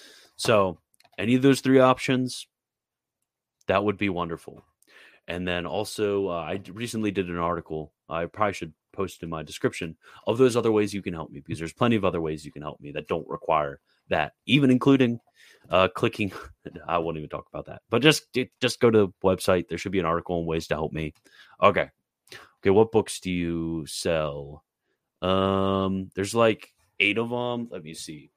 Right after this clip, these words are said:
I probably have a few of 'em around here. Um, Outlines of Dogmatic Theology. Wonderful text. Wonderful text. Um,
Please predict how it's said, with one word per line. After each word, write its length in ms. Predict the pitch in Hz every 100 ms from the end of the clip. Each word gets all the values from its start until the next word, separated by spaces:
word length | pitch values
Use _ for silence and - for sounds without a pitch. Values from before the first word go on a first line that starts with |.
| _ _ _ _ _ -
I 120 | 82
probably 180 | 127 143
have 100 | 98
a 40 |
few 200 | - 87
of 100 | 82
'em 160 | 80 78
around 240 | 80 80
here. 260 | 87 82 85 _ _ _ - - - _
Um, 380 | 95 95 95 92 -
Outlines 500 | 104 107 113 113 110
of 80 | 104
Dogmatic 520 | 101 98 98 98 -
Theology. 840 | - 98 104 107 101 107 110 113 _ _ - - - _
Wonderful 500 | 92 101 107 101 92
text. 520 | 87 82 87 - - _ -
Wonderful 360 | 87 85 76
text. 480 | 76 80 - - - _ _ _ _ _ _ _ _ _ _ _ _ _ _ - - - - -
Um, 340 | 95 101 98